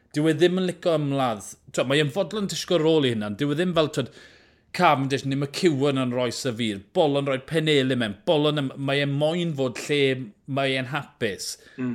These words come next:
Speaker 1: A mae'n edrych fel bod e jyst ddim cweit na yn codi lan.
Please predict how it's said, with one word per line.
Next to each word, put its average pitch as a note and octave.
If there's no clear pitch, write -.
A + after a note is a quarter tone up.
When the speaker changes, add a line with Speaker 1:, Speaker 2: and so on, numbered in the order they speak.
Speaker 1:
A C3+
mae'n C3+
edrych D3+
fel D3
bod C3
e B2
jyst -
ddim E3
cweit D#3
na C3
yn B2+
codi D#3
lan. C#3